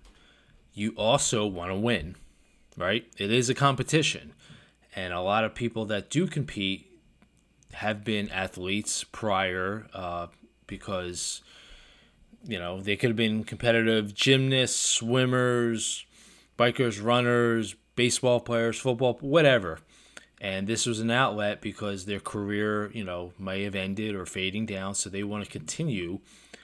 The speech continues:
and they have that competitive edge. But when you take that person that originally had the passion, and then after they do a couple of shows, they get the bug, and they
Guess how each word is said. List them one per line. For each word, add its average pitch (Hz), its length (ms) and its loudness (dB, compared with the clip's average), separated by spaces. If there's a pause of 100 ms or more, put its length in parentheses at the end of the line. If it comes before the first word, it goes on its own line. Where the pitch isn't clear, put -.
(160)
and 95 280 -8
they 98 80 -4
have 95 100 -6
that 92 160 -4
competitive 104 540 -4
edge. - 440 -2 (460)
But 92 160 -8
when 101 140 -6
you 104 100 -4
take 110 240 -4
that 110 180 0
person 123 420 0
that 101 200 -2
originally 104 460 -6
had 98 180 -4
the 101 80 -6
passion, 113 640 0 (1120)
and 92 220 -12
then 120 440 4
after 101 320 0
they 104 180 0
do 120 260 0
a 117 40 -2
couple 120 320 0
of 117 60 2
shows, 156 400 4
they 110 140 -2
get 120 180 -2
the 131 80 0
bug, 117 440 6 (580)
and 101 480 -2
they 120 300 2